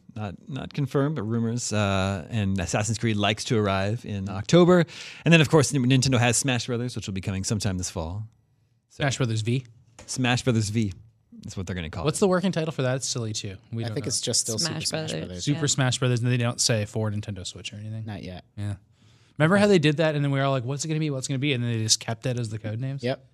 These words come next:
Speaker 2: So silly. For three D S. They can
Speaker 1: Well,
Speaker 2: do better than that. You
Speaker 4: Or
Speaker 2: can do
Speaker 4: just,
Speaker 2: better.
Speaker 4: like, Super Smash Brothers Switch. I could see that being the case. There it
Speaker 1: So,
Speaker 4: is.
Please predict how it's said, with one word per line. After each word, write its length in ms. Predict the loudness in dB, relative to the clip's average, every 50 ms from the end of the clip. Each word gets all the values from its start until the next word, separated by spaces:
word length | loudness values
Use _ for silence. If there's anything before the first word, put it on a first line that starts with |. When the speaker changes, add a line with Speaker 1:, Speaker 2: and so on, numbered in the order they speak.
| _ -20
Speaker 2:
So 140 | -16 -14 -12
silly. 400 | -10 -8 -6 -6 -6 -6 -6 -8 _ _ _ _
For 380 | -20 -18 -12 -8 -6 -6 -6
three 180 | -6 -8 -8 -8
D 160 | -8 -8 -10
S. 260 | -10 -10 -10 -12 -14 _ _ _ _ _ _ _ -8
They 60 | -4
can 80 | -4 -4
Speaker 1:
Well, 80 | -4
Speaker 2:
do 60 | -4
better 220 | -8 -12 -12 -12 -12
than 120 | -12 -12
that. 180 | -12 -12 -12 -14 _ _ _ _ -10
You 60 | -4
Speaker 4:
Or 20 | -2
Speaker 2:
can 80 | 0 0
do 20 |
Speaker 4:
just, 160 | 0 0 0 0
Speaker 2:
better. 140 | 0 -2
Speaker 4:
like, 100 | -2 -2 -2
Super 320 | -2 0 -2 -2 -2 -4
Smash 360 | -4 -4 -4 -4 -6 -6 -6
Brothers 420 | -4 -2 -2 -2 -2 -4 -4 -4 -2
Switch. 460 | -2 -2 -4 -6 -8 -10 -12 -14 -16 _ _ _ _ _ _ _ -12
I 80 | -10 -8
could 160 | -8 -6 -6
see 80 | -4 -4
that 140 | -4 -4 -4
being 140 | -6 -6 -6
the 60 | -6
case. 340 | -4 -4 -4 -4 -6 -10 -16 _ _ _ _ -20 -20 -20 _ _ _ _ _ _ _ _ _ _ _ _ _ -6
There 140 | -4 2 6
it 20 |
Speaker 1:
So, 180 | 6 8 8 6
Speaker 4:
is. 80 | 4